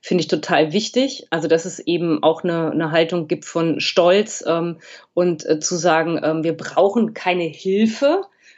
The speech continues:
ähm, sondern wir müssen quasi letztlich in unseren eigenen Bemühungen unterstützt werden. Das ist, glaub ich, ähm,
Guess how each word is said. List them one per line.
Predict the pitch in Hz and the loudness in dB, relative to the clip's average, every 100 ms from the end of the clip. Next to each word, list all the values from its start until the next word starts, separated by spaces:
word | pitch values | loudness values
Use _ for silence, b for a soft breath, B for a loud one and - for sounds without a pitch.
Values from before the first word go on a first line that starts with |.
| _ | _
ähm, | 156 175 175 170 | -2 0 0 -2
sondern | 165 175 185 180 156 | 0 2 2 0 -2
wir | 160 180 190 180 | -4 2 4 4
müssen | 180 196 208 | 2 0 -2
quasi | - - 175 | -4 -2 0
letztlich | 175 180 - 190 | 0 -2 0 -2
in | 170 | -2
unseren | 147 170 160 170 | -6 -6 -4 -2
eigenen | - 156 214 185 170 | 0 2 2 2 0
Bemühungen | 185 180 220 214 165 147 | -2 0 2 2 2 0
unterstützt | 151 165 156 - 160 - - | 0 0 -2 -4 -6 -8 -2
werden. | 180 175 180 180 | 2 2 2 0
Das | 160 160 | -2 -4
ist, | 180 | -8
glaub | - 156 160 | -2 0 0
ich, | 156 - | -2 -4
ähm, | 156 156 156 | -4 -2 -2